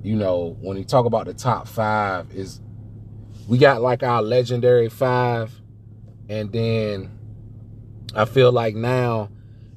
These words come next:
it has to kinda somewhat change because it's been so long, and a lot of these guys, you know, is some of 'em not as active.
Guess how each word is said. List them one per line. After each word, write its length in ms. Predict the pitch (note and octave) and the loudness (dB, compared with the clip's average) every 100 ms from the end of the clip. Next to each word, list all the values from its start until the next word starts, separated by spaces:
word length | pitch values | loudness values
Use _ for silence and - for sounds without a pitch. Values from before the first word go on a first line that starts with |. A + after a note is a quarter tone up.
| - | -4
it 160 | A2+ | -2
has 340 | G#2+ B2 A#2 - | 0 2 2 0
to 140 | G#2 | -8
kinda 380 | F#2+ B2 A#2 G2 | -6 -4 -2 -4
somewhat 520 | - B2 A#2 G#2+ B2+ | -2 0 2 2 2
change 580 | - C3 B2+ B2+ B2+ A#2+ | 0 2 4 4 2 0
because 340 | G#2 - A2+ | -2 0 0
it's 140 | A2 G#2 | 0 -6
been 600 | - A#2+ B2+ A#2+ G#2 - - - - - - - - | -4 0 2 2 -2 -8 -16 -18 -18 -18 -18 -18 -14
so 300 | - - C#3 | -6 6 8
long, 600 | B2+ A#2+ B2 B2 G#2 E2+ - | 8 4 2 2 -2 -8 -14
and 100 | G2 | -10
a 60 | G2+ | -4
lot 280 | A2+ B2 A#2+ | -2 0 0
of 60 | |
these 340 | A#2 A#2 G#2+ G#2 | -2 -4 -6 -2
guys, 720 | A2+ A#2 A2 G#2 F#2+ - - - - - - - - - - | 2 2 0 -2 -4 -8 -16 -18 -18 -18 -18 -18 -18 -16 -4
you 140 | A2+ | 0
know, 420 | A2+ G2 F2+ E2+ - | 4 4 2 0 -4
is 400 | G2+ F#2 - - - | -6 -6 -8 -14 -16
some 260 | - - C3 | -6 2 4
of 160 | A#2 G#2+ | 4 4
'em 80 | |
not 200 | A#2 A#2+ | 2 4
as 140 | A2 G2 | 2 0
active. 840 | B2+ A#2+ G#2+ A#2+ A#2+ A#2 G#2+ - | 0 0 0 2 4 4 0 -10